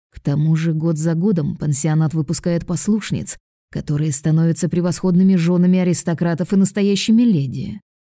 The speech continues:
У меня нет причин усомниться в профессионализме настоятельницы. Бесенок в моих руках поерзал и преданно заглянул в глаза. «Нет, малыш, кусать его не надо»,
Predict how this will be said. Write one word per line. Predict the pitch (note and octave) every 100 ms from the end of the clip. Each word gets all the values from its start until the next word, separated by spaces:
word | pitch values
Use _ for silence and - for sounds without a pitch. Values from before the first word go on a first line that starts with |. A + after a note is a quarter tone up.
| _
У | -
меня | D#3 D3+ D#3
нет | D#3 G#3 G3+
причин | D3 C3 - C#3
усомниться | D3 D3+ D3+ D#3+ - E3
в |
профессионализме | - E3+ E3 - E3 E3 E3 E3 D#3 E3+
настоятельницы. | E3+ - F3 E3+ E3+ F3 F3 F3 - - F3+ G#3+ _ _ _ _ _ _ _ -
Бесенок | - D#3 - E3 D#3 -
в |
моих | D#3+ D#3+ D#3+
руках | E3 D#3+ D#3+ -
поерзал | E3+ E3+ F3+ D#3+ E3 - _ -
и | F#3+
преданно | - A#3 G#3+ A3 A3
заглянул | G3 E3+ E3+ E3+
в | E3
глаза. | E3 E3+ D#3+ D#3 D#3 F#3+ - _ _ _ _ _ _ -
«Нет, | F3+ E3 D3+ -
малыш, | D#3+ E3 E3+ F3+ -
кусать | - F#3+ F#3+
его | F#3+
не | G3 G#3
надо», | G3+ F3 F3 E3+ G3 G3